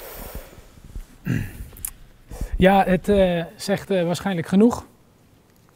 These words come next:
Eh, ik ga er ook niks meer aan toevoegen. Eh, behalve dan, eh, dat, eh, ja, en ieder die op een van deze twee scholen heeft gezeten, ja,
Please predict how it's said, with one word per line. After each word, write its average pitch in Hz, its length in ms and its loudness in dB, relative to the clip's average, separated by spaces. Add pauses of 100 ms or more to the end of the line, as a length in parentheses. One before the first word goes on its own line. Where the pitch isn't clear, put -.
(120)
Eh, 156 440 2
ik 170 100 -2
ga 202 140 8
er 190 80 2
ook 190 120 0
niks 196 180 0
meer 214 120 -4
aan 175 120 -2
toevoegen. 214 460 0 (380)
Eh, 170 120 2
behalve 190 400 6
dan, 180 320 6
eh, 165 280 6 (100)
dat, 185 280 6
eh, 170 280 8
ja, 180 320 6 (480)
en 196 180 -2
ieder 208 300 4
die 185 280 0
op 190 160 0
een 226 160 2
van 202 120 0
deze 202 240 0
twee 196 180 -2
scholen 196 320 0
heeft 180 160 -4
gezeten, 165 520 -4
ja, 151 220 -6